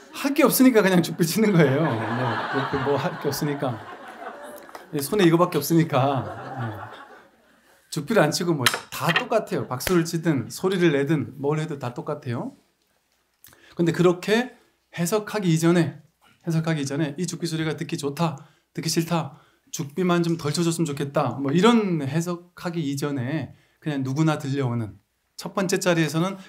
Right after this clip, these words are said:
그냥 들을 뿐이에요. 그리고 두 번째 자리에서는 이제 해석이 들어가요. 여기 있는 사람마다. 즉,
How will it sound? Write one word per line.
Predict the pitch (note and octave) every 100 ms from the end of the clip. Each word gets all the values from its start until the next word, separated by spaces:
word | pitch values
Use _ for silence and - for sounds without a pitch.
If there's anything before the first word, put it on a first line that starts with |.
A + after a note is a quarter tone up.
| -
그냥 | E3 F#3 F3
들을 | D#3 D#3
뿐이에요. | D3 A2 F2+ - - - - - _ _ _ _ _ _ _ _
그리고 | F#3+
두 | E3+
번째 | F#3+ -
자리에서는 | F#3 F#3 F3 F#3+ A#3+ B3 -
이제 | C#3
해석이 | D#3 G#3+ F3
들어가요. | D#3+ B2+ G#2+ F2+ - _ _ _ _ _
여기 | D#3
있는 | D3+ C3+
사람마다. | E3 C3 C3 E3+ F3
즉, | G#3 G#3